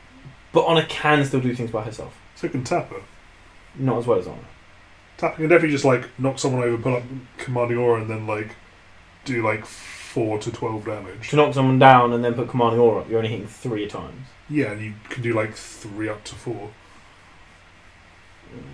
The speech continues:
Speaker 1: I still put, I still put Honor on a does more stuff shit by herself, and Tapper is a much more,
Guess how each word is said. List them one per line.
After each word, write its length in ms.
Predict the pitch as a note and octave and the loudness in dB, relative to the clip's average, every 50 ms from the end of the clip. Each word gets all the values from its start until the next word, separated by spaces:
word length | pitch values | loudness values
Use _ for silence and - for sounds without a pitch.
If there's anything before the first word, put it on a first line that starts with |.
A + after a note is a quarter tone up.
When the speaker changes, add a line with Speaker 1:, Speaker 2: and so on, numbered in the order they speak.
| - - - - - - - - - - - - - - - - - - - - - - - - - - - - - - - - - - - - - - - - - - - - - - - - - - - - | -20 -20 -20 -20 -20 -20 -20 -20 -20 -20 -20 -20 -20 -20 -20 -20 -20 -20 -20 -20 -20 -20 -20 -20 -20 -20 -20 -20 -20 -20 -20 -20 -20 -20 -20 -20 -20 -20 -20 -20 -20 -20 -20 -20 -20 -20 -20 -20 -20 -20 -8 0
Speaker 1:
I 100 | - D#3+ | 4 4
still 240 | D#3+ - G3+ F#3+ E3 | 6 8 8 6 8
put, 160 | D#3+ D#3 D#3 - - | 6 4 2 0 2
I 160 | D#3 E3 F3 F3 | 6 8 8 8
still 240 | F3 - F#3 E3+ | 8 8 8 8
put 220 | C3+ D3+ C#3+ C#3 - | 8 8 8 8 8
Honor 320 | C3+ C3+ C3+ B2+ A#2+ A#2 A#2 | 6 4 4 6 6 6 6
on 140 | A#2 A2+ | 6 4
a 320 | A2+ A2+ A2+ A2 A2 A2 - - C3+ C3 - - | 4 2 2 2 0 -2 -6 -10 -14 -2 4 6
does 200 | C3 B2+ B2 B2+ | 8 8 8 6
more 160 | B2+ B2 A#2+ | 2 0 2
stuff 300 | - - B2+ A#2+ - - - | 4 4 4 4 2 -2 -4
shit 220 | - - C#3 - B2+ | 0 0 2 4 4
by 160 | B2 A#2+ A2+ | 6 6 6
herself, 540 | A#2 A2+ A2 - B2+ G#2 G2+ G#2+ - - - - - - - - - - - - - - - - - - - - - - - - - | 4 4 2 2 0 0 -2 -4 -8 -12 -20 -20 -20 -20 -20 -20 -20 -20 -20 -20 -20 -20 -20 -20 -20 -20 -20 -20 -20 -20 -16 -6 -2
and 380 | B2+ A#2 A2+ A2+ G#2+ A2 - - | 0 0 2 0 -2 -6 -2 2
Tapper 300 | - B2 A#2 - A#2+ A2+ | 4 4 4 4 2 2
is 100 | G#2+ A2+ | 2 2
a 120 | A2 A2+ | 2 2
much 180 | A#2 A2 A2 - | 0 -2 -2 -4
more, 320 | A#2 A2+ G#2+ G#2+ G#2+ - | -2 -2 -2 -2 -4 -6